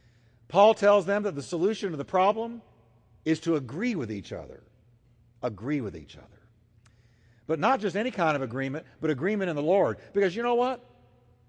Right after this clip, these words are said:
You may not be able to fully agree logically, intellectually, with every single thing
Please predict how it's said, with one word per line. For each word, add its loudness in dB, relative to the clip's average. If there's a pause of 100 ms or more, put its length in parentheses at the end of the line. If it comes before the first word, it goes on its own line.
(360)
You -4
may 4
not -2
be 4
able 2
to -4
fully 6
agree -2 (760)
logically, 2
intellectually, 0 (240)
with -6
every 2
single -2
thing -4